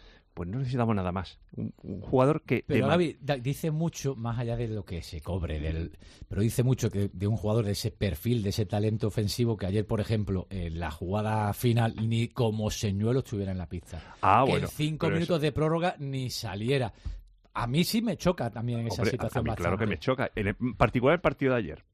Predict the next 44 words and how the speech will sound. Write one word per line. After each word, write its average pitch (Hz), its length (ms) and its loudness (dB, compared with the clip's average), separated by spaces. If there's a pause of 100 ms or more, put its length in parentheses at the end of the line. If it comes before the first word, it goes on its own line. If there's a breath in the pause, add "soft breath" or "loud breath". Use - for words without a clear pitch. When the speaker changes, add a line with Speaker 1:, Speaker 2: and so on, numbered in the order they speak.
(160)
Speaker 1:
que - 100 -10
estaba 98 260 -2
más 98 240 -2
Speaker 2:
Por 135 200 0
Speaker 1:
acertado. 175 80 4
Speaker 2:
eso, 175 160 -2
por 139 100 0
eso, 135 60 0
por 113 80 -2
ejemplo, 131 200 0
Speaker 1:
Ya. 120 140 0
Speaker 2:
el 131 60 2
Speaker 1:
Ahora, 135 260 10
Speaker 2:
de 160 100 2
Girona 156 220 4
Speaker 1:
yo 147 100 10
Speaker 2:
no - 60 4
Speaker 1:
te, - 20 6
Speaker 2:
lo 156 80 6
vas 156 100 6
Speaker 1:
yo 170 60 10
Speaker 2:
a - 20 6
sacar, 175 140 8
Speaker 1:
también 175 180 6
te 175 80 6
Speaker 2:
por 165 80 6
Speaker 1:
digo, 127 140 6
Speaker 2:
ejemplo. 123 180 2
Speaker 1:
eso, - 220 2
eso 147 260 4
denota 160 400 4
un 160 120 0
poco 170 420 2
lo 104 160 -2
que 101 60 -12
estábamos 113 360 0
hablando. 92 400 0
¿Qué 131 140 -2
pasa 151 260 -2
en 143 40 2
los 139 60 4
últimos 127 280 0
tres 123 180 -2
minutos? 92 360 -2